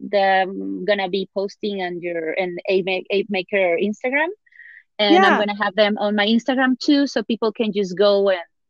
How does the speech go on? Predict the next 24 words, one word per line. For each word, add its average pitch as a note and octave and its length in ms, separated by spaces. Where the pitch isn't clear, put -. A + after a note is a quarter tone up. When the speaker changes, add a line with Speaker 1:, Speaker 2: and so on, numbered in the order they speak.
Speaker 1:
you F#3+ 100
know, E3+ 200
check G3 180
it G3 60
out. F#3 140
Like, E3 180
"I C4 220
didn't D4+ 280
understand C4 460
instructions." - 600
So G3+ 80
you G3 160
can G3+ 180
just F#3+ 320
go A3 220
and G3 160
check F#3+ 200
a, F3 260
a F#3 100
short G#3 460
clip A3+ 260
of F#3 240
how F#3+ 160
to F#3 240